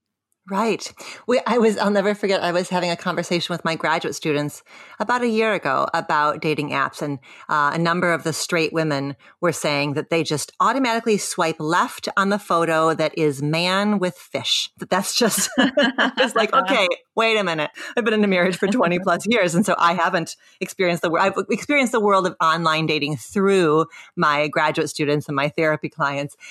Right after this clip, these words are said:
Speaker 1: And, um, and I get to sort of be, you know, a, a, an anthropologist of this world. And I was like, "You have to slow down and explain to me <laughs> what it means to swipe
Speaker 2: <laughs>
Speaker 1: left automatically on the photo of man with fish."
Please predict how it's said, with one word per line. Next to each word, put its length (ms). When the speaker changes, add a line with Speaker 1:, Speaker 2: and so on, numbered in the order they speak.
Speaker 1:
And, 300
um, 340
and 140
I 100
get 160
to 120
sort 220
of 160
be, 480
you 140
know, 300
a, 40
a, 560
an 240
anthropologist 720
of 80
this 180
world. 160
And 60
I 20
was 80
like, 160
"You 160
have 260
to 120
slow 420
down 340
and 120
explain 420
to 140
me 400
<laughs> 40
what 220
it 160
means 300
to 100
swipe 340
Speaker 2:
<laughs> 40
Speaker 1:
left 420
automatically 640
on 160
the 100
photo 320
of 220
man 280
with 140
fish." 400